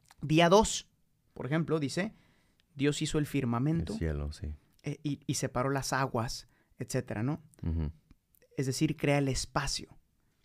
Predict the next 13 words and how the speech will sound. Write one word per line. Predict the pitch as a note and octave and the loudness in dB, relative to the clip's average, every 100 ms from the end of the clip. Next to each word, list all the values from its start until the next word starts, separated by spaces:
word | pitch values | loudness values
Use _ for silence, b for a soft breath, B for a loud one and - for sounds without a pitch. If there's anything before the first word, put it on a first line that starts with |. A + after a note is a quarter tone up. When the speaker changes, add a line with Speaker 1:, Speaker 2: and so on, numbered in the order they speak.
| - | -8
Speaker 1:
Pero | C3 C#3+ | -2 2
luego, | G#3+ F#3+ C#3+ | 4 4 4
en | C3 | 2
el | B2 | 2
día | D3 D#3 | 2 4
tres | D#3+ D#3+ E3 | 4 2 2
y | |
cinco, | D3+ G3+ E3+ E3+ G#3+ _ _ _ _ | 0 2 2 2 -2 _ _ _ _
llena | - C3+ F#3+ E3+ | 2 8 8 8
el | C3+ | 4
espacio. | A#2+ - G#2+ - - - _ _ - - | 2 0 -4 -6 -8 -12 _ _ -18 -6
Speaker 2:
Ah, | E2 | -2
ya. | D#2 D2 | -2 -2